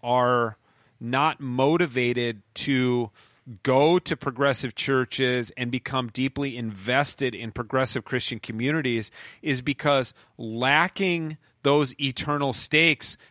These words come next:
Christianity simply does not have that much to offer vis-a-vis human life or, you know, r-, r-, vis-a-vis the evangelical church.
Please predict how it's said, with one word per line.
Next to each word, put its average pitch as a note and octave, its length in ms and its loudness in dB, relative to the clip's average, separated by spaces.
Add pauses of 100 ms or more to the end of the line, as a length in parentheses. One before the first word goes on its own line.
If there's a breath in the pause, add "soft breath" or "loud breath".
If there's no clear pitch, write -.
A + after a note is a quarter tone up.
(100)
Christianity D3+ 720 0
simply E3 640 -2
does C3 320 -2
not C3 420 0
have B2 440 -2
that B2 260 -2
much A#2+ 400 -4
to - 160 -8
offer A#2 580 -2 (480 soft breath)
vis-a-vis A#2+ 920 0 (300 soft breath)
human C3 400 -2
life A#2+ 600 2
or, A2 180 -4
you C3+ 160 -6
know, A#2 280 -2
r-, C3+ 200 -10
r-, - 60 -16 (220)
vis-a-vis A#2+ 800 0
the A#2+ 220 -8
evangelical B2 640 0
church. A2+ 420 -2